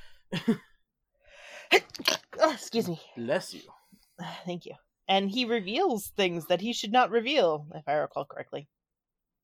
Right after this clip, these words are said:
Speaker 1: What about Skye being his child?
Speaker 2: Skye being Jiaying's child.
Speaker 1: Oh, yeah. Yeah. I wonder if that's gonna bite them in the ass later. I don't
Speaker 2: Uh,
Speaker 1: think they
Speaker 2: betting
Speaker 1: make
Speaker 2: it
Speaker 1: a
Speaker 2: will.
Speaker 1: big deal about it. They don't make a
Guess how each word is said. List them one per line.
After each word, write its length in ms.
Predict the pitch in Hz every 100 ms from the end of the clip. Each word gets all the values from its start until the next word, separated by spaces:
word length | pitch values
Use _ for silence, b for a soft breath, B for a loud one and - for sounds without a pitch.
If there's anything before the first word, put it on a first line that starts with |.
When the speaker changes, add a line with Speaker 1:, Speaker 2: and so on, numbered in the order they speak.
| _
Speaker 1:
What 140 | - 143
about 420 | 131 127 120 110 113 - - 92
Skye 380 | - - 127 127
being 160 | 123
his 100 | 120
child? 360 | - 139 165 175 _ _ _ _ _ _ _
Speaker 2:
Skye 380 | - - 208 214
being 380 | 190 208 185 180
Jiaying's 640 | 156 170 165 214 240 202
child. 520 | - - 147 151 - - - -
Speaker 1:
Oh, 180 | 135 127
yeah. 180 | 117 - - _ _ _ B B B B B B B B B
Yeah. 800 | 143 156 175 175 170 160 151 143 147 - -
I 160 | 180 202
wonder 320 | 208 254 247
if 100 | 196
that's 200 | 196 190
gonna 300 | 170 147 135 120 -
bite 260 | 127 113
them 160 | 120 117
in 140 | 107
the 140 | 104 98
ass 400 | - - - -
later. 340 | - - - - B B
I 40 | 135
don't 60 | 156
Speaker 2:
Uh, 120 | 202
Speaker 1:
think 100 | 190
they 60 | 160
Speaker 2:
betting 180 | 175 139
Speaker 1:
make 60 | 208
Speaker 2:
it 40 |
Speaker 1:
a 20 |
Speaker 2:
will. 180 | 165 160
Speaker 1:
big 60 | 160
deal 160 | 110
about 220 | 101 90 110
it. 480 | - _ _ 180
They 80 | 175
don't 100 | 202
make 120 | 214
a 120 | 175